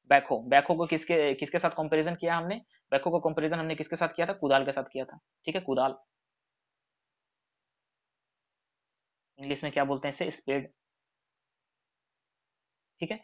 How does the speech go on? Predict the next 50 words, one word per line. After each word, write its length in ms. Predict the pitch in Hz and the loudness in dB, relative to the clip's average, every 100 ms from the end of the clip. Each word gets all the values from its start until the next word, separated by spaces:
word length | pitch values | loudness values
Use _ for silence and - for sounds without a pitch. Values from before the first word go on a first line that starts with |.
| _ _ - | _ _ -6
इसके 180 | - 208 | 2 6
साथ 160 | 165 | 6
हमने 200 | 147 156 | 6 0
कंपैरिजन 420 | 147 139 139 139 147 | -2 0 0 0 2
किया 100 | 147 | 4
था 60 | 143 | 6
बैकहो 280 | 139 - 147 | 4 2 -4
का, 100 | 170 - _ | -6 -8 _
और 60 | 147 | 0
बैकहो 260 | 143 151 196 | 4 4 2
किसके 240 | 180 180 | -2 -2
साथ 120 | 190 185 | 0 0
सिमिलर 360 | 180 180 190 | 0 2 2
है? 60 | 214 - | 2 -4
ड्रैग 200 | - 127 | -2 0
लाइन 160 | 127 123 | 0 -4
के 60 | |
साथ 120 | 113 110 | -8 -10
सिमिलर 340 | 110 110 101 | -12 -14 -14
है। 80 | - _ _ - | -16 _ _ -4
ब-, 140 | 135 | 0
अ, 120 | 139 139 127 | 4 4 2
इसका 240 | 135 160 | 0 2
भी 120 | 151 165 | 4 6
आप 120 | 151 | 6
बकेट 280 | 143 160 156 | 4 4 2
आप 80 | |
देखिए, 260 | 147 151 170 | 2 0 -2
बकेट 280 | 135 147 143 | -2 -4 -2
ही 100 | 147 | -2
इसका, 200 | 143 143 | -2 0
इसका, 260 | 131 - 143 | -2 0 0
अ, 260 | 143 139 127 120 | 0 0 0 -2
उम, 220 | 135 135 127 - | -6 -8 -8 -8
किस 140 | 143 | -4
तरह 140 | 143 156 | 0 0
है, 120 | 185 | 0
इसका 200 | - 143 | 0 0
भी 80 | 147 | 0
बकेट 260 | 131 139 | 0 0
का 80 | 139 | 2
डायरेक्शन 320 | 127 127 - | 2 2 -2
आपका 180 | 147 - | -2 0
इक्विपमेंट 380 | - 135 135 127 | 0 -2 -4 -6
की 80 | 120 | -6
तरफ 220 | 90 - _ _ _ _ _ | -8 -10 _ _ _ _ _
है, 80 | - | -12
<clears throat> 180 | - - _ _ - | -12 -16 _ _ -4
ठीक 120 | |
है। 60 | 165 | -2